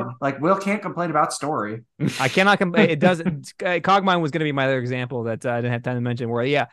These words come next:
Speaker 1: that one actually does have a, a fairly developed, um, story, um, that makes sense, a lot of sense.
Speaker 2: <laughs>
Speaker 1: Um, anything else I have to say about this? Um,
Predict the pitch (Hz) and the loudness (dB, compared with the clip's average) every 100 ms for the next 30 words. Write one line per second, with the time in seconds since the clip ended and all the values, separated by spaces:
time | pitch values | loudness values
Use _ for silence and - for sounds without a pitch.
0 | - 160 151 139 131 151 131 127 123 120 | -4 -2 0 -2 -4 -6 -4 -4 -4 -6
1 | 117 120 113 117 120 120 139 123 120 117 | -4 -4 -6 -4 -8 -4 -2 0 0 -2
2 | 117 113 - 123 117 - 127 117 117 117 | -2 -4 -4 -6 -6 -6 -4 -2 -2 -4
3 | 117 117 123 - - - - 143 120 - | -4 -6 -8 -10 -20 -12 -4 0 0 0
4 | 139 123 - - 131 131 127 123 120 - | -2 -4 -8 -6 0 0 0 -4 -6 -12
5 | - - 143 139 _ 127 120 117 117 117 | -20 -8 -8 -8 _ -2 2 2 2 0
6 | 120 123 - _ - 175 190 185 180 175 | -4 -6 -12 _ 0 2 4 2 4 2
7 | 170 180 170 165 - 170 160 - 135 127 | 2 2 4 4 4 2 2 0 0 2
8 | 127 123 123 123 | 0 0 -2 -6